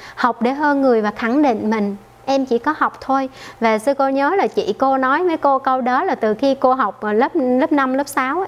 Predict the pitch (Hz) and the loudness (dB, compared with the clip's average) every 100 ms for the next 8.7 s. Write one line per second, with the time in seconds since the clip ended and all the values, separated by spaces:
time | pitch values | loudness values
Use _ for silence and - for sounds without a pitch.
0 | 262 269 269 285 262 226 202 233 240 226 | -2 0 0 0 0 0 -2 -2 -2 2
1 | 269 269 262 254 233 196 196 196 190 - | 2 2 0 0 0 0 -2 -4 -6 -4
2 | 214 214 214 - 202 226 254 240 240 247 | -2 0 -2 0 0 0 0 0 0 0
3 | 214 202 226 247 254 277 262 254 285 285 | -2 0 0 0 0 0 0 0 0 0
4 | 233 214 185 185 190 - - - - - | 0 -2 -2 -2 -4 -10 -20 -18 -8 0
5 | 262 233 285 294 226 247 302 302 220 208 | 0 0 0 0 -2 -2 0 0 0 0
6 | 196 262 285 269 285 247 220 269 - 269 | 0 0 0 -2 0 0 0 0 0 -2
7 | 254 247 233 208 240 302 320 247 185 170 | 0 0 0 0 -2 0 -2 0 -2 -2
8 | 190 277 277 175 185 381 | -2 0 2 0 0 -2